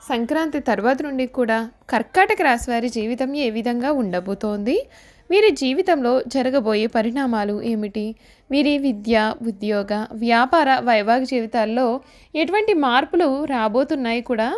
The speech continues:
మనం ఇప్పుడు తెలుసుకుందామండి. అంతకన్నా ముందుగా మీలో ఎవరైనా సరే కొత్తగా మన ఛానల్ని కనుక చూస్తూ ఉన్నట్లయితే తప్పకుండా వీడియోని లైక్ చేయండి. తప్పకుండా మన ఛానల్ని సబ్స్క్రైబ్ చేసుకోవడం మర్చిపోకండి. సబ్స్క్రైబ్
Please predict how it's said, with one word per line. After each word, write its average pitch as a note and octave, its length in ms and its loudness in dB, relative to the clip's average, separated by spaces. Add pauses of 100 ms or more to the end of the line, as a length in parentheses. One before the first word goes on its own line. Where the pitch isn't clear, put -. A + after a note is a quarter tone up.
మనం A#3+ 260 -2
ఇప్పుడు A#3+ 240 -4
తెలుసుకుందామండి. A3 1000 -2 (1300)
అంతకన్నా F#4+ 520 0
ముందుగా A#3 380 0 (540)
మీలో F4 240 2 (100)
ఎవరైనా A#3 340 0
సరే D#4 280 -4
కొత్తగా A#3 320 -4
మన G3+ 220 -6
ఛానల్ని B3 420 -2
కనుక B3+ 220 -4 (120)
చూస్తూ B3+ 280 -2
ఉన్నట్లయితే A#3+ 600 -2 (580)
తప్పకుండా D4 440 2
వీడియోని D4 440 0
లైక్ A3 260 0 (120)
చేయండి. B3 420 -2 (600)
తప్పకుండా D#4+ 460 2 (140)
మన A#3+ 220 -2
ఛానల్ని G#3+ 520 0
సబ్స్క్రైబ్ A#3+ 680 2
చేసుకోవడం G4 420 0
మర్చిపోకండి. D#4 800 -4 (480)
సబ్స్క్రైబ్ A4 600 2